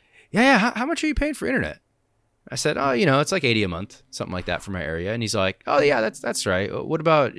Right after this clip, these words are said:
cell phone service?" I was like, "Ah, it's about ninety."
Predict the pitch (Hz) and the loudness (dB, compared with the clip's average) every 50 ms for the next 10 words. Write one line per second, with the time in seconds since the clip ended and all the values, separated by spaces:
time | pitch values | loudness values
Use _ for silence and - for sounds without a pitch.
0 | 95 - - 160 202 - 123 92 - - 87 80 67 64 - - - - - _ | -6 -2 -2 -2 0 0 0 -2 -2 -4 -6 -6 -8 -10 -10 -10 -12 -12 -14 _
1 | _ _ _ _ _ _ _ _ _ _ _ _ - 107 113 107 101 - - 135 | _ _ _ _ _ _ _ _ _ _ _ _ -6 -2 -2 -2 -2 -4 -8 -6
2 | 139 139 131 131 127 - - 156 131 95 92 87 98 95 85 78 73 - 123 | -2 0 0 -2 -2 -4 -4 -4 -4 -4 -6 -6 -6 -8 -10 -12 -14 -16 -18